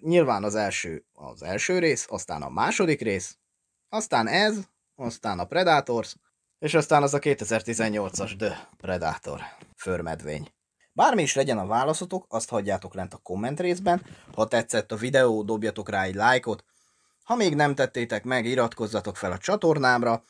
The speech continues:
és hogyha még a videóimról is akartok értesítéseket kapni, akkor nyomjátok meg a-, azt a kis harangot a feliratkozás gomb mellett.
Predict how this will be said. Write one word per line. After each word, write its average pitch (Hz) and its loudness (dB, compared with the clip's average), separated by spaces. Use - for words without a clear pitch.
és 240 -2
hogyha 180 -2
még 143 0
a 160 2
videóimról 156 2
is 113 -4
akartok 131 -4
értesítéseket 139 -2
kapni, 208 -2
akkor 175 -2
nyomjátok 113 -2
meg 131 -4
a-, - -6
azt 110 -4
a 107 -10
kis 95 -10
harangot 117 0
a 104 -6
feliratkozás 101 -4
gomb 98 -6
mellett. 85 -6